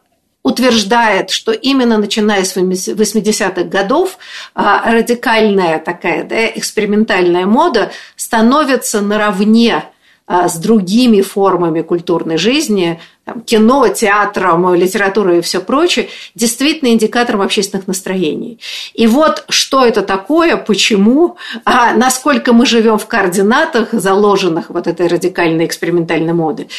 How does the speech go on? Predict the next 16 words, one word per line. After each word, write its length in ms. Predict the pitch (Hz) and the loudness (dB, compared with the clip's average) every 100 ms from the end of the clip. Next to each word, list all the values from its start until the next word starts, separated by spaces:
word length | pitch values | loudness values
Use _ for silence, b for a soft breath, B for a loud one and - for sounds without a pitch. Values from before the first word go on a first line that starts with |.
| B B | B B
мы 180 | 220 302 | 0 2
сегодня 380 | 302 262 254 220 | 0 0 0 0
поговорим 420 | 202 196 202 190 | 0 0 2 0
с 120 | 180 | -2
нашими 320 | 175 165 - 156 | -4 -4 -6 -2
гостями, 800 | 170 - - 320 370 277 170 156 | -2 -2 -2 2 2 2 -2 -6
представляю 680 | 170 - - 226 285 359 311 | -10 -8 -2 0 2 2 2
их, 180 | 311 | -2
вы 120 | 196 190 | -2 -2
их 100 | 185 | -2
хорошо 340 | 170 175 170 | -4 -2 -2
уже 180 | 156 160 | -2 -2
знаете. 520 | 165 233 320 339 - | -2 0 0 0 -2
Это 260 | - 226 196 | -4 -4 -2
Людмила 440 | 196 190 180 170 | -2 0 0 2
Алябьева, 560 | 151 254 262 254 247 | 2 0 0 -2 -4